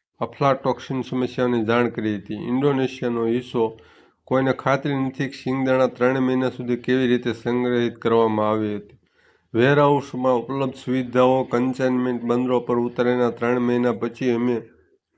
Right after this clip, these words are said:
લેવાયેલા નિર્ણયને સ્વીકારી શકતા નથી, નવી દિલ્હી સ્થિત વિશ્લેષકે જણાવ્યું હતું. બીજો મુદ્દો એ છે કે નિકાસકારો કહે છે કે ઇન્ડોનેશિયા પરીક્ષણ ધોરણો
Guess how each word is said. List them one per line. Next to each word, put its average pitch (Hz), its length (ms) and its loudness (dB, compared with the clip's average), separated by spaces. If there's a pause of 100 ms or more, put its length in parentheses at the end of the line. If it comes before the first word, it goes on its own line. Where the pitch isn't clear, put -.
(120)
લેવાયેલા 123 380 4
નિર્ણયને 120 440 0
સ્વીકારી 120 580 -4
શકતા 113 360 -6
નથી, 113 280 -4
નવી 120 280 0
દિલ્હી 120 300 -4
સ્થિત 123 320 -10
વિશ્લેષકે 117 680 -6
જણાવ્યું 110 480 0
હતું. 107 220 -14 (520)
બીજો 139 300 2
મુદ્દો 139 420 2
એ 135 40 0
છે 139 140 -4
કે 127 100 -4
નિકાસકારો 131 600 0
કહે 131 180 -4
છે 131 140 -6
કે 123 80 -2
ઇન્ડોનેશિયા 127 600 0
પરીક્ષણ 127 560 -4
ધોરણો 127 520 0